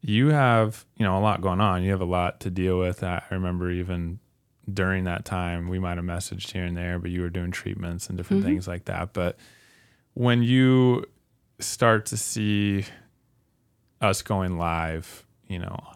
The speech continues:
Speaker 1: online, when you start to see the poster, you see the trailer, you see, you know, it, you see the, the, the real stuff starting to come out. What do you, what are you thinking?
Speaker 2: <laughs> The excitement, the
Speaker 1: <laughs>
Speaker 2: just like, "Yes, we did it."
Speaker 1: Mm-hmm.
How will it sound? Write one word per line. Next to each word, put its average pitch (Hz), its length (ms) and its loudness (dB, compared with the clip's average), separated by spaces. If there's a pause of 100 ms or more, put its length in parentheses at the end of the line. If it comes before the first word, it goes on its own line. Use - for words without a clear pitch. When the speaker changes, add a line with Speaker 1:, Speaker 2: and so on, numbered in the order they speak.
(140)
Speaker 1:
online, 82 360 -2
when 85 100 -6
you 90 60 -8
start - 180 -10
to - 60 -14
see 120 100 -8
the - 80 -12
poster, - 720 -6
you 104 160 -8
see 107 520 -8 (280)
the - 60 -16
trailer, 107 580 4
you 92 160 -2
see, 95 560 -2
you 127 80 2
know, 101 180 4
it, 107 320 -6
you 107 100 0
see 127 280 0
the, 101 260 2
the, 95 320 0 (320)
the 98 160 0
real 98 340 2
stuff 95 340 -2
starting 92 220 -4
to 90 60 -8
come 95 220 -4
out. 87 140 -6
What 98 140 -6
do 98 40 -4
you, 95 280 -4 (520)
what 107 100 -2
are 104 40 0
you 101 80 0
thinking? 92 480 -6
Speaker 2:
<laughs> - 40 -20 (160)
The 156 80 -2
excitement, 135 1040 -8
the 139 400 -2
Speaker 1:
<laughs> 131 40 -8
Speaker 2:
just 147 160 -6
like, - 280 -6
"Yes, - 300 -4
we 185 60 -18
did - 240 -12 (320)
it." - 140 -20
Speaker 1:
Mm-hmm. 110 500 0